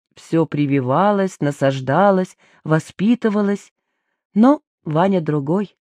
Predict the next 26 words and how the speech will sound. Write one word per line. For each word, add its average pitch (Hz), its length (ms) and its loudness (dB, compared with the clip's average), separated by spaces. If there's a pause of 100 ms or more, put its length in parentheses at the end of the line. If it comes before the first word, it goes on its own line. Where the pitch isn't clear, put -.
(540)
Его 202 420 4
мозг 254 460 4 (100)
настроен 208 640 4
на 196 100 4
сложные 214 520 2
научные 190 540 2
проблемы. 180 640 2 (840)
Его 214 280 4
искренне 285 680 6
не 247 200 2
волнует, 240 580 4
во 151 140 0
что 151 260 0
одет 143 440 2 (420)
и 160 80 -2
сколько 160 380 2
стоит 160 480 0
проезд 139 500 2
в - 60 -20
транспорте. 170 760 -2 (800)
Вот 151 320 0 (120)
станет 240 540 2
Ванечка 147 640 0 (340)
лауреатом 160 720 4
Нобелевской 151 580 2
премии, 147 480 0